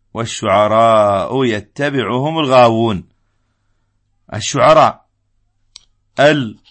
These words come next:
للاستغراق، كل الشعراء، هذا اللفظ، "يتبعهم الغاوون". غاوون يعني غواة الناس والشياطين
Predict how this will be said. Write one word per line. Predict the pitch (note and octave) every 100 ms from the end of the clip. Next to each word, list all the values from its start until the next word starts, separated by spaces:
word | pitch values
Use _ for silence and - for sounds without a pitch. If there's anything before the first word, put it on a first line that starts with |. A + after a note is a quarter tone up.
| _ -
للاستغراق، | G#2+ A2+ - C3 B2+ D#3 B2+ - - _ _ _ _ -
كل | F3 E3+
الشعراء، | D3+ - C3 D3+ C#3+ - _ _ _ _ _ _ _ _ _
هذا | A2 B2 B2+
اللفظ، | C3+ B2+ F#2+ _ _ _ _ _ _ -
"يتبعهم | G#2+ G#2 C#3+ C3+ A2+ C3+ E3 D#3+
الغاوون". | C#3+ D3+ D3 D3+ C#3 E2+ - _ -
غاوون | G2+ G#2 A#2+ F#3 G3+
يعني | F#3+ D#3+
غواة | C#3 D3 F3+ F3 C#3+
الناس | B2+ D3 C#3+ - - - _ _ _ _ _ _ _ _ -
والشياطين | G#2 - B2 A#2+ A#2+ C#3 D3+ C#3 G2+